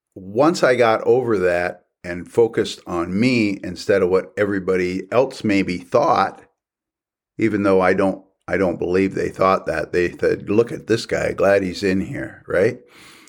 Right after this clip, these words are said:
Others' opinions do not define your reality.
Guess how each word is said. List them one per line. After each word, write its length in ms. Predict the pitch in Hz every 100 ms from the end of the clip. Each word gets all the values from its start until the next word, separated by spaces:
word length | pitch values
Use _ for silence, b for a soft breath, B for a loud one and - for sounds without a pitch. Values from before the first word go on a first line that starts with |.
| B
Others' 420 | 107 117 120 110
opinions 600 | 110 - 107 101 95 92
do 100 | -
not 320 | 85 95 95
define 440 | 92 - 98 90 87
your 160 | 85
reality. 720 | 82 87 85 78 80 - -